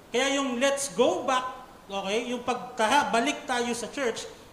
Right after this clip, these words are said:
ibig sabihin nun, "Tara, alalahanin natin." Kasi baka mamaya, iba na ang konsepto natin ng iglesia. Kasi baka mamaya, hindi na yun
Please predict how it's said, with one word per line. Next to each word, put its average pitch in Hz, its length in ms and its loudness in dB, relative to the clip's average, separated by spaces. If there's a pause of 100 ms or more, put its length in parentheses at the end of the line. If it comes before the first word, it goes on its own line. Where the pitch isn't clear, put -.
ibig 233 240 -4
sabihin 254 400 0
nun, 240 160 -2
"Tara, 226 400 2
alalahanin 226 720 0
natin." 208 400 -2
Kasi 220 240 -4
baka 226 240 -4
mamaya, 233 580 -2 (640)
iba 254 180 -2
na 262 300 0
ang - 80 -4
konsepto 247 480 -4
natin 233 400 -4
ng 214 80 -10
iglesia. 175 480 -8 (960)
Kasi 233 240 -4
baka 262 160 0
mamaya, 262 320 0
hindi 262 400 0
na 285 160 0
yun 277 320 2